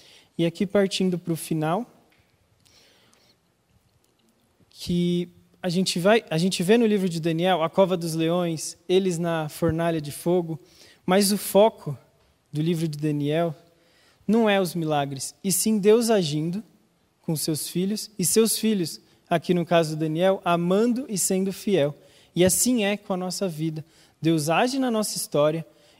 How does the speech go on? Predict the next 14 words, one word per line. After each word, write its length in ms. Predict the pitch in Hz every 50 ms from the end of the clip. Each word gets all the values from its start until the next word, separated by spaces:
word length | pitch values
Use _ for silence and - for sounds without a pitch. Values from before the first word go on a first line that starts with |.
| _
Em 60 | 170
certo 340 | 156 - 190 190 185 - 202
momento, 340 | 202 196 190 196 202 202 -
a 60 | 208
gente, 260 | 185 190 202 - -
como 240 | - - 214 226 254
pecador, 500 | 233 - 240 233 - 226 220 185 185 185
reconhece 760 | 170 175 190 185 - 214 202 190 196 220 277 294 - - 240 - _ _ _ _ _
que 80 | - -
somos 280 | - 185 185 185 170
pecadores 760 | - - 180 175 - 175 156 147 160 170 180 185 185 - - - _ _ _ _ _ _ _
e 100 | 160 165
hoje 220 | 165 170 165 165
crescemos 840 | 175 - - 185 185 180 - - 185 175 165 160 151 143 - - -